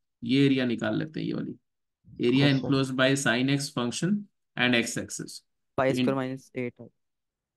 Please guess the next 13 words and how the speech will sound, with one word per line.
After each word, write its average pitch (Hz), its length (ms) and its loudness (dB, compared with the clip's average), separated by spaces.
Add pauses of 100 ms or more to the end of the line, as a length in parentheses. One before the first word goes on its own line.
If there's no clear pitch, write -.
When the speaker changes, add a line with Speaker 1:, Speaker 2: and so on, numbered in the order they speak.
(160)
Speaker 1:
हाँ, 104 340 -2
तो 110 300 -2
sine 123 460 0
x - 280 -8
dx 117 440 2
कर 101 200 -8
देंगे, 104 200 -8
है 120 100 -8
ना? 202 180 -2 (1300)
Sine 123 400 -4
x 135 140 -8 (100)
dx 135 400 0
between 123 380 -2